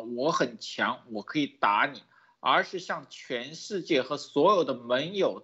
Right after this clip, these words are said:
再张开一张网，是中共在所有大家认知的这种国际准则里面破坏了准则，肆意妄为向其他国家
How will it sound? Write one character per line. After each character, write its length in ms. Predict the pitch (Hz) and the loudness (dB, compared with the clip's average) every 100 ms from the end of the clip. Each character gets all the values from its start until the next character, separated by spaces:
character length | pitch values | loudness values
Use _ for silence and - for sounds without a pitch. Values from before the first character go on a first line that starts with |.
| _ | _
再 220 | 180 143 | 2 2
张 340 | - - 156 160 | 0 -6 -8 -6
开 180 | 170 | -6
一 100 | 151 | -6
张 340 | 139 175 175 170 | -4 -4 -4 -4
网， 180 | 127 - _ _ _ | -8 -8 _ _ _
是 420 | - - 247 165 - | -18 -6 -4 -6 -8
中 560 | - 254 247 254 269 262 | -2 0 2 -2 -6 -2
共 400 | - 262 175 - - | 4 4 4 -8 0
在 240 | 196 147 | 2 2
所 560 | - - 139 143 175 240 | -4 -8 -2 0 2 0
有 300 | 226 147 120 _ | 0 -4 -4 _
大 220 | 214 156 | 2 2
家 220 | 143 175 175 | 0 0 -2
认 520 | 196 254 214 135 127 | -2 -4 -4 -8 -10
知 180 | 180 175 | -6 -4
的 140 | 160 | -4
这 100 | 151 | -4
种 180 | 143 113 | -8 -8
国 260 | - 139 185 | 2 6 6
际 220 | 190 220 | 4 -2
准 440 | 165 - 156 113 107 | -2 4 4 2 -2
则 180 | 135 156 | 2 2
里 140 | 131 | 0
面 320 | 113 120 - _ | -6 -10 -12 _
破 420 | - 359 294 180 | 0 4 6 6
坏 240 | 147 175 151 | 6 6 6
了 140 | 123 | 4
准 400 | - 147 113 104 | 0 0 -2 -4
则， 260 | - 110 107 | -4 0 0
肆 600 | - - - 285 262 185 | -2 -16 -8 0 2 2
意 220 | 190 180 | 4 4
妄 400 | 170 233 214 147 | 6 2 0 0
为 160 | 120 135 | 0 2
向 260 | 180 147 | 2 0
其 320 | - - 127 165 | -2 -6 0 0
他 260 | 196 214 | 4 2
国 280 | - 127 131 | 2 -2 -2
家 240 | 131 143 | 0 -4